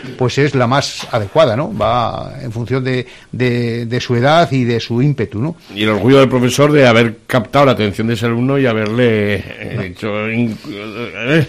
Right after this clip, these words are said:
Speaker 2: está
Speaker 1: Yo creo, no te lo puedes imaginar. O sea,
Speaker 2: <laughs>
Speaker 1: eh, eh, cuando el, no, el profesorado decimos "mi alumno", "mi alumna", es porque, porque una parte nuestra también va ahí, ¿no?
Speaker 2: Efectivamente.
Speaker 1: Entonces, y esto es, pues así, es un grandísimo orgullo.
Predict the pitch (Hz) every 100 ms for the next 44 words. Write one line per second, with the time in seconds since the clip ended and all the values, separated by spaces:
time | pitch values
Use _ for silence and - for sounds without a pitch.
0 | - - 123 143 139 147 - 127 127 131
1 | 143 147 123 110 - 107 110 107 110 110
2 | 92 85 139 139 135 123 127 120 120 120
3 | 117 123 117 123 120 117 131 107 113 113
4 | 135 160 151 135 123 - 160 180 139 135
5 | 131 135 127 165 147 131 127 139 156 -
6 | - - - 139 139 - 120 107 110 107
7 | 110 127 143 156 151 139 147 139 147 165
8 | 160 117 113 127 104 110 98 139 - 101
9 | 95 90 92 87 113 110 110 110 135 127
10 | 127 - - - - 104 - 104 - 104
11 | 95 113 110 98 104 101 101 101 131 131
12 | 120 98 98